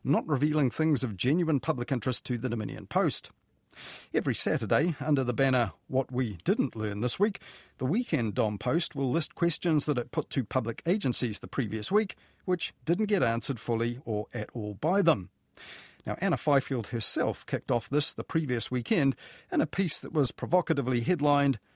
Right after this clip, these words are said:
"When Did Our Public Service Get So Arrogant?" She said that open government appears to be on the wane now,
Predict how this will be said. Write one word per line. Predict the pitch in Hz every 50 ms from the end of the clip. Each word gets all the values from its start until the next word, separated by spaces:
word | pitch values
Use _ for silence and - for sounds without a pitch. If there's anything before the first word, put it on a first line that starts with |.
| _ _ _
"When | - 110 131 135
Did | 123 120 113
Our | 117 110 104
Public | - - 139 123 117 120 113 -
Service | - 135 123 117 120 117 -
Get | - - 101 - -
So | - 98 107 - -
Arrogant?" | 156 170 185 185 147 160 131 107 - - _ _ _ _ - - - - _ _ _
She | _ - - 135 117
said | - - 135 143 135
that | 120 110 104 - -
open | 151 135 - - 127 117 110
government | 107 135 139 139 143 123 110
appears | 107 - - - 139 135 120 -
to | -
be | 117 113
on | 117 107 107
the | 101 104
wane | 117 160 180 175 170 160
now, | 160 156 160 165 151